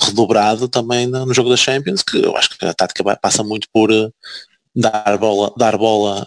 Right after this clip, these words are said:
vai, vai ser um bocadinho como o jogo da, da primeira volta, é dar bola aos artistas, ao-, aos ingleses, e depois, eh, jogar, jogar no contra-ataque, jogar na profundidade, eh, e isso vai exigir muito de quem jogar lá na frente, que acredito que depois vá,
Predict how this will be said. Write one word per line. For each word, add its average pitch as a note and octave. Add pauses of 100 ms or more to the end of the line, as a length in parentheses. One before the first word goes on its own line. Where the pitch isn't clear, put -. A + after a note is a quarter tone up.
vai, -
vai A2+
ser -
um A2
bocadinho G#2+
como G2+
o -
jogo G2+
da, F#2+
da G#2
primeira F#2+
volta, F2
é E2+
dar F2
bola F#2+
aos F#2+
artistas, A2+ (680)
ao-, G#2+
aos A2
ingleses, C3
e E3
depois, D#3
eh, -
jogar, G#2+ (200)
jogar G#2+
no G2+
contra-ataque, F#2
jogar G#2+
na G2+
profundidade, G2
eh, G2
e G2
isso -
vai G#2
exigir G#2
muito A#2+
de -
quem A#2
jogar A2+
lá A2+
na A2+
frente, B2
que -
acredito F#2+
que -
depois -
vá, F#2